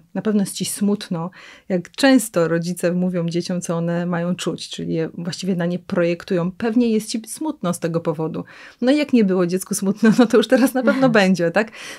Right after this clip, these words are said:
Speaker 1: Zresztą nie robią to tylko rodzice, bo robimy to wszyscy. Mamy skłonność do tego, żeby wkładać w drugiego człowieka naszą własną zawartość i,
Speaker 2: Mhm.
Speaker 1: i tego się musimy nauczyć. To jest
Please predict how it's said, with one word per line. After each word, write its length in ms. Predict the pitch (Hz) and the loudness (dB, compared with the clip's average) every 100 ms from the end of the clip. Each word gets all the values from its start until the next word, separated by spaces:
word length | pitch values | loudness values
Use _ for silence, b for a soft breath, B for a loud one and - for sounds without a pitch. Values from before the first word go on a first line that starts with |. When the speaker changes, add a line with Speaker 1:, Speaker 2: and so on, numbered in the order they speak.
| - | -2
Speaker 1:
Zresztą 200 | 220 240 | 2 4
nie 160 | 247 | 6
robią 260 | 254 240 240 | 6 4 2
to 100 | 233 | 0
tylko 600 | 233 226 226 220 220 214 | -4 -4 0 0 2 2
rodzice, 380 | 226 226 269 220 | 2 2 2 0
bo 120 | 208 | 0
robimy 300 | 202 208 208 | 0 0 -2
to 120 | 208 | -4
wszyscy. 420 | - 233 220 - | 0 0 0 -2
Mamy 300 | 170 196 190 | 0 0 0
skłonność 560 | 185 - 175 170 170 185 | -2 -4 -2 -2 -2 -4
do 60 | |
tego, 200 | 175 175 | -4 -4
żeby 160 | 180 180 | -4 -6
wkładać 540 | - - 202 190 180 | -10 -4 0 0 0
w 40 | 170 | -4
drugiego 380 | 180 175 170 170 | -4 -2 -2 -4
człowieka 540 | 185 175 185 190 190 B B B B | -6 -6 -4 -2 -2 B B B B
naszą 420 | 196 190 190 202 | 2 2 2 2
własną 320 | 185 185 185 175 | 2 0 0 0
zawartość 600 | 180 175 165 170 185 202 | 0 0 0 -2 -4 -2
i, 40 | |
Speaker 2:
Mhm. 180 | 190 185 | -2 -2
Speaker 1:
i 60 | 190 | -2
tego 220 | 220 208 | 0 0
się 140 | 220 208 | -2 -2
musimy 360 | 180 - 180 | -2 -2 0
nauczyć. 640 | 185 180 175 170 - - - - | 0 0 -4 -4 -6 -8 -12 -12
To 80 | - | -4
jest 180 | 240 247 | -4 -4